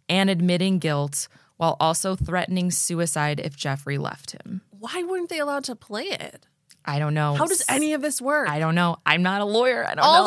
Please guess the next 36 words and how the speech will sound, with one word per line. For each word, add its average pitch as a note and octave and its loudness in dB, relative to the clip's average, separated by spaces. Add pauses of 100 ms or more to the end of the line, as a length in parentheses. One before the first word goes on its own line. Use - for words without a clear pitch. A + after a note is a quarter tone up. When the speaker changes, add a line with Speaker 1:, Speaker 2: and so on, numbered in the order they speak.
Speaker 1:
know. F#4 0
Speaker 2:
the F4+ 2
lawyers, F#4+ 4
email F4 2
us E4 0
at D4+ -8
Speaker 1:
They - -12
were, E4+ 0
they B3 4
were, - 4
Speaker 2:
quite - -
unusual - -
pod E4 0
at E4 0
gmail A3 6
dot D#4 -2
com. F3+ -2
Speaker 1:
would G#3 4
only A3 4
be G#3 0
allowed F#3+ 2
to F3+ -8
play F3 -2
it - -2
if D#3+ -2
he D#3+ -4
took C#3+ -6
the D3+ -4
stand. - -10
Speaker 2:
Wow. A#3+ -4
Speaker 1:
Yeah. G#3 -4
Speaker 2:
Well, F#3 -8
I E3+ -14
Speaker 1:
So F#3+ 2
Speaker 2:
wonder F#3 -4
what F3+ -2